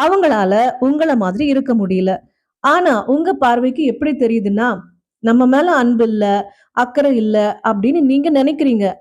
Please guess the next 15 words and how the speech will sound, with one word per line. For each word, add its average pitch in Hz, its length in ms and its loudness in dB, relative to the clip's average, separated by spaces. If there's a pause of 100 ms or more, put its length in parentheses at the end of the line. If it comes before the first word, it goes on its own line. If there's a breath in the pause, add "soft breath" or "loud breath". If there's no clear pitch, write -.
ஆனா 233 480 0
அவங்க 247 340 0
சுபாவம் 269 680 0
உங்களை 349 320 0
மாதிரி 277 460 0
இல்லாததால 214 600 0 (440 soft breath)
ஏதோ 381 420 0
பிஸி 320 360 2
லைஃப்ல 277 320 0
எல்லாத்தையும் 240 580 0
மறந்து 214 400 -2
போறாங்க, 202 360 -2
உங்களையும் 226 480 0
மறந்துடுறாங்கன்னு 302 600 2
வச்சுப்போம். 277 300 -4